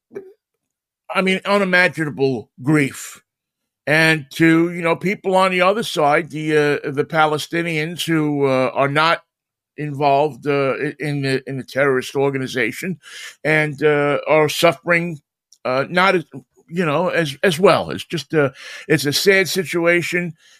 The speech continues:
And it, uh, it, for peace-loving people like me, it breaks our hearts because, uh, just when you think maybe there's a chance at peace, it doesn't happen.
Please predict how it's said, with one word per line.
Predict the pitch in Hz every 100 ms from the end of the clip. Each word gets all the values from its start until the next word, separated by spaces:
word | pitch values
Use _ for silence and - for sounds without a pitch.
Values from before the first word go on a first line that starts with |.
| _ -
And | 143 143 139 135 -
it, | 139 135 -
uh, | 139 131 -
it, | 120 120
for | 135 143 _ _
peace-loving | - 208 214 - 196 185 170 151
people | 165 165 165
like | 147 147 143
me, | 127 139
it | 127
breaks | 113 123 123 131
our | 117
hearts | 107 90 85 -
because, | 80 - 107 - 104
uh, | 101 - 98
just | 139 147
when | 151
you | 139
think | - 143 -
maybe | 131 143 143
there's | 139 127
a | 127
chance | - 135 120 -
at | -
peace, | 123 123 - - _ _ _ _ _ _ _ _ -
it | 143
doesn't | - 143 -
happen. | 123 107 - -